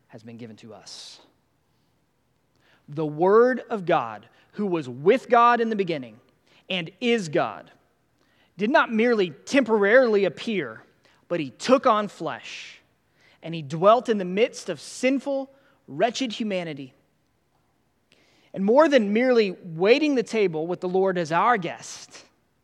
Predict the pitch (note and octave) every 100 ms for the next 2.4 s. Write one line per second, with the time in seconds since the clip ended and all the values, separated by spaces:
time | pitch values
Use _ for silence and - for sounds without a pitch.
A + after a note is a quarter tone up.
0 | _ _ _ _ _ _ - C3+ F3 D4+
1 | D4+ C4+ A3 B3+ B3 A3 A#3+ A3+ F3+ -
2 | C4+ G#3+ -